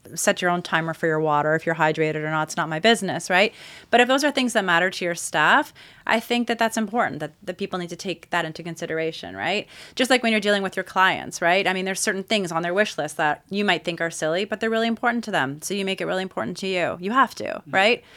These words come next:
Speaker 1: So, and every time somebody calls you, client-wise, whether it's in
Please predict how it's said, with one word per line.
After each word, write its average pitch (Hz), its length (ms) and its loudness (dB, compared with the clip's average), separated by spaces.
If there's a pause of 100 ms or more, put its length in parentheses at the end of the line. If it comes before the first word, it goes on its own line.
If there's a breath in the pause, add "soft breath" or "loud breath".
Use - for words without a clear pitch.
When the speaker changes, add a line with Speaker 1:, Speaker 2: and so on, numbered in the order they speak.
(220 loud breath)
Speaker 1:
So, 180 380 4
and 247 160 4
every 262 140 4
time 277 160 0 (540 loud breath)
somebody 208 340 0
calls 185 460 0
you, 151 380 -2
client-wise, 160 640 -2
whether 170 280 0
it's 165 160 -6
in 151 240 -8